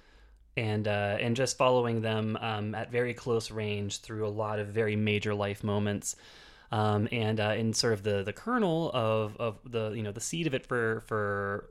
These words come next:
Bing Liu was abuse, uh, because he was, you know, interested in what had happened to him as a result of his stepfather beating him for many years. And, um, and he started to film himself with his friends and then started to see the places where physical violence had taken place in their lives,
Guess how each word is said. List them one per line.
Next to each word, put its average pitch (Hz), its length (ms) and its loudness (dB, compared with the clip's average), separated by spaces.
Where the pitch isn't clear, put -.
Bing 107 240 -2
Liu 101 400 -2
was 107 580 0
abuse, 127 560 -6
uh, 107 160 0
because 107 240 0
he 117 180 -4
was, 107 320 2
you 110 100 -4
know, 98 100 -4
interested 107 600 -2
in 104 600 -4
what 113 320 -4
had 117 80 -2
happened 107 260 -4
to 104 40 -2
him 104 160 -2
as 98 80 -2
a 101 40 -8
result 101 320 -6
of 98 80 -6
his 101 180 -2
stepfather 104 580 -4
beating 98 320 -6
him 98 220 -6
for 98 240 -6
many 98 240 -4
years. 98 440 -6
And, 110 300 4
um, 107 120 2
and 110 160 0
he 110 80 -2
started 107 340 -2
to 104 400 -4
film 139 520 0
himself 123 480 -2
with 117 80 -6
his 101 120 -4
friends 143 500 0
and 110 60 -2
then 107 120 0
started 110 260 0
to 107 80 -6
see 110 320 -6
the 104 160 -8
places 110 460 -6
where 107 120 -4
physical 107 360 -4
violence 107 380 0
had 110 80 -4
taken 110 200 -4
place 104 220 -2
in 101 140 -4
their 127 200 4
lives, 110 540 2